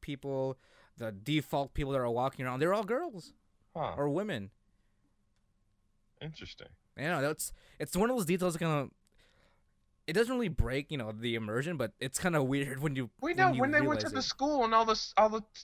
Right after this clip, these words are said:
Speaker 2: t-, the parents were sitting down. There had to be a
Speaker 1: No,
Speaker 2: father
Speaker 1: I,
Speaker 2: in there.
Speaker 1: I, I checked. They're all mother. <laughs> It was all mothers and, and the students.
Speaker 2: What the fuck?
Speaker 1: Yeah. I mean, if someone in the comment, if someone commenting, listening now can prove, can, like, tell me otherwise,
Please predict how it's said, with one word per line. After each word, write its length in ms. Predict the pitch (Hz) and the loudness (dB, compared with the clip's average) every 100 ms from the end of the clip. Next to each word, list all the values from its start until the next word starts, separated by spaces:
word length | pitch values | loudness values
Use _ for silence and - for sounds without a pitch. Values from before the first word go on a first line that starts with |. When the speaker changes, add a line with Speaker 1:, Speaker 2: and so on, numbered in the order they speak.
| _ _ | _ _
Speaker 2:
t-, 160 | - - | -2 0
the 400 | 185 208 208 208 - _ | 4 6 8 8 4 _
parents 300 | - 254 190 | 2 4 2
were 80 | 180 | -4
sitting 280 | - 175 131 | -4 -2 4
down. 200 | 127 120 | 4 4
There 140 | 185 233 | 2 4
had 180 | 247 | 2
to 60 | 233 | 2
be 140 | 165 139 | 2 4
a 140 | 120 - - - | 4 0 -18 -4
Speaker 1:
No, 120 | 135 | 4
Speaker 2:
father 240 | 147 135 123 | 6 6 4
Speaker 1:
I, 100 | 117 | 2
Speaker 2:
in 60 | |
there. 300 | 107 95 92 - - | 2 0 -2 -8 0
Speaker 1:
I, 240 | 143 151 160 | 2 2 0
I 120 | 170 | -2
checked. 380 | 143 180 196 - | -2 -4 -6 -4
They're 200 | 156 151 143 | -2 -2 0
all 200 | 170 165 | 2 2
mother. 380 | 151 175 151 202 | 2 2 4 6
<laughs> 20 | |
It 60 | |
was 140 | 185 170 | 6 4
all 140 | 208 | 2
mothers 340 | 170 190 185 165 | 2 0 0 -2
and, 180 | 160 - | -6 -4
and 180 | 151 139 | -4 -6
the 40 | |
students. 600 | - 233 254 147 101 - 85 - - | -8 -10 -8 -8 -8 -12 -16 -18 -14
Speaker 2:
What 260 | 127 185 - | -8 -8 -8
the 120 | 95 - | -12 -14
fuck? 580 | - 139 175 208 - - | -10 -2 -2 -2 -8 -14
Speaker 1:
Yeah. 800 | 120 117 165 175 - 120 113 98 143 - _ _ | -10 -6 -4 -4 -6 -8 -10 -10 -14 -20 _ _
I 60 | 160 | -4
mean, 120 | 165 | -2
if 80 | 143 | -2
someone 200 | 170 185 | -2 0
in 60 | 160 | -2
the 60 | |
comment, 360 | - 143 151 120 - | -2 -2 -2 -4 -8
if 80 | - | -8
someone 280 | 151 165 147 | -2 -2 0
commenting, 380 | 143 143 135 - | -2 -2 -4 -6
listening 300 | 139 - 123 | -4 -2 -2
now 260 | 117 123 107 - - | -2 -2 -4 -8 -16
can 120 | - 127 | -8 -2
prove, 220 | 147 139 | 0 -2
can, 220 | 143 127 | -4 -4
like, 160 | 113 104 _ _ _ _ - | -4 -6 _ _ _ _ -12
tell 180 | - 151 | -2 0
me 80 | 139 | 2
otherwise, 500 | 147 165 107 110 113 | 4 2 2 -2 -6